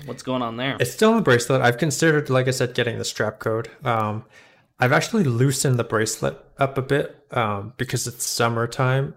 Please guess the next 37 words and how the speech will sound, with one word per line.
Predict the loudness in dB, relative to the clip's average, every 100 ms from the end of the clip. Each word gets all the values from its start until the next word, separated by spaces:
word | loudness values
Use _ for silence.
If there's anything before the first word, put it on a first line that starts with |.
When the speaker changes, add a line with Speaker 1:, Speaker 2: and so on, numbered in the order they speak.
| _ -6
Speaker 2:
and, | -6
like, | -6 -10 -8
I | -6
guess, | -4 -6 -8 -10
like, | -8 -6
you | -6
know, | -8 -14 _ _ _ -10
your, | -6
your | 0 -2
wrist | 0 -2 -2 -2
kind | -4
of | -4
expands | -6 -6 -6 -6 -6 -4
more | -4
in | -2
the | -4
summer. | -6 -6 -8 -12 _ _ _ _ -12
So | -2 0 0 -4
Speaker 1:
Mm-hmm. | -2 2 2 0 0
Speaker 2:
that's | 0 2
made | 0 0
it | 0
nicer, | -2 -2 -2 -8
'cause | -6 -6
it's | -4
kinda | -2 -2
tight | -2 -4 -4
before. | -8 0 0 2
Like, | 2 2
the, | 4
the, | 2 -2 -8 -10 -20 _ _ _ _
I, | 2 4
I |
don't | 6
know. | 4 4
I | 2
find, | 4 2 2